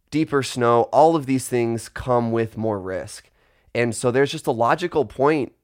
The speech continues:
in skiing and more specifically ski mountaineering where it's like, this just doesn't make sense to do. And if you do it too long, you're definitely gonna die. Um,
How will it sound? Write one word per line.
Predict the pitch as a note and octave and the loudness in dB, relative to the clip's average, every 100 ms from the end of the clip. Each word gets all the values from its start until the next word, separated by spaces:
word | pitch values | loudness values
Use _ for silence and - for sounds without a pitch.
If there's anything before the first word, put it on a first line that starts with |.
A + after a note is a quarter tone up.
| - | -4
in | A#2+ A#2 A2 G#2 - | 0 0 -2 -6 -10
skiing | - C3+ D3 | -10 -4 0
and | C3 A#2+ | 0 0
more | C3 | -2
specifically | C3+ - A#2+ A#2+ B2 A2 | -2 -6 -8 -6 -4 -6
ski | - A#2+ | -6 -4
mountaineering | A2+ G#2 G#2+ A#2 G#2+ | -2 -2 -2 -2 -2
where | G#2+ | -4
it's | G2+ | -4
like, | G#2 G#2 - _ _ _ _ _ _ _ _ | -4 -4 -8 _ _ _ _ _ _ _ _
this | G2+ G#2+ B2+ - - - | -4 0 2 0 -10 -12
just | - A#2+ G2+ | -10 -8 -4
doesn't | - A2+ A#2 A2 | 0 2 2 -4
make | G#2 G#2 G#2 - - _ _ _ - | -4 -2 -4 -6 -20 _ _ _ -14
sense | - A2 G2 G2 - | -6 -2 -2 -4 -10
to | - | -10
do. | F#2 G2+ F#2+ F2+ | -10 -8 -8 -6
And | F#2 G2 | -6 -6
if | G2 - | -6 -8
you | |
do | G#2+ F2 A#2 A#2 | -10 -4 0 2
it | A2 | 0
too | - A2 | -4 -6
long, | G#2 G#2 G#2 G#2+ | -2 0 0 -4
you're | G2+ | -6
definitely | G#2 - G#2 F#2+ G#2 G2 G#2 | -8 -6 -6 -4 -6 -6 -8
gonna | G2+ F2 | -10 -10
die. | F2 D#2 G1+ - _ _ _ _ _ _ - - - _ _ _ _ - | -10 -10 -10 -14 _ _ _ _ _ _ -20 -18 -20 _ _ _ _ -2
Um, | G#2 G#2+ G#2 F#2+ | 2 2 2 -2